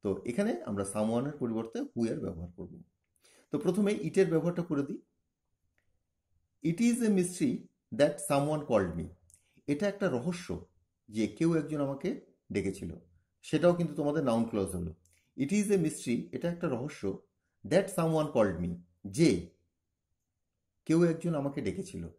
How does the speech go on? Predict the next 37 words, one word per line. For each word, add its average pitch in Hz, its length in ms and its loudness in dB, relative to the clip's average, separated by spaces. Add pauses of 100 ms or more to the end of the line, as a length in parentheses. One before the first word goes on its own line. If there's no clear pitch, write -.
(320)
যে 180 360 4
কেউ 185 180 6
একজন 190 280 4
আমাকে 185 240 0
ডেকেছিল, 180 420 -2 (180)
সেটা 107 220 -4
তোমাদের 98 440 -4 (400)
নাউন 123 180 4
ক্লজ 156 240 0
হতো, 156 320 -8 (200)
অবজেক্টিভ 120 440 -2
পার্টে 139 220 2
চলে 143 200 -2
যেত। 143 240 -4 (640)
সেটা 147 260 2
আমরা 127 180 4
এখানে 110 360 0 (180)
দেখাচ্ছি 113 380 -2
না, 185 200 -4 (400)
আমরা 104 240 0
সামওয়ানের 127 400 2
পরিবর্তে 156 400 -2
হু 139 160 0
এর 156 140 4
ব্যবহার 160 280 0
করছি। - 360 -10 (760)
"Who 226 200 8
called 165 320 6
me 107 240 2 (320)
is 117 140 -2
a 127 60 2
mystery", 92 420 -4 (320)
কে 185 220 4
আমাকে 190 300 2
ডেকেছিল 135 520 0 (320)
একটা 113 220 -8
রহস্য। 85 420 -8